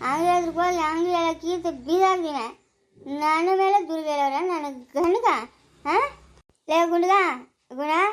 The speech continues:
ಲೇ ಉಂಡಾಡಿ ಗುಂಡ, ಬಾ ಇಲ್ಲೇ. ಅವಳೇ ಸುಬ್ಬನಾಕಿ ಸೂರು ಬುಣಕಿ ಕಿತ್ತೋದಳು. ನಮ್ಮ ಅಣ್ಣ ಮಗಳು, ನಮ್ಮ ಅಣ್ಣ ಮಗಳು ಅಂತ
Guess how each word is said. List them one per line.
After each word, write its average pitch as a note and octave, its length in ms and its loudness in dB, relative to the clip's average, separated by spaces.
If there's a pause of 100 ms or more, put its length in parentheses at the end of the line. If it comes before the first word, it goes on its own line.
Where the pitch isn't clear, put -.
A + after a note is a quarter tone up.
(600)
ಲೇ D#4+ 80 -2 (100)
ಉಂಡಾಡಿ F#4+ 360 2
ಗುಂಡ, F4 160 2 (260)
ಬಾ D4+ 80 0 (100)
ಇಲ್ಲೇ. D#4 180 -2 (640)
ಅವಳೇ D#4+ 600 2
ಸುಬ್ಬನಾಕಿ F4 580 -2
ಸೂರು F4+ 280 -2
ಬುಣಕಿ E4+ 340 0 (600)
ಕಿತ್ತೋದಳು. F4 600 2 (440)
ನಮ್ಮ C4 220 -6
ಅಣ್ಣ C#4+ 100 -6 (100)
ಮಗಳು, D#4+ 240 -2 (100)
ನಮ್ಮ C4+ 200 0
ಅಣ್ಣ D4+ 180 -4
ಮಗಳು D#4+ 260 -2
ಅಂತ D4+ 120 -2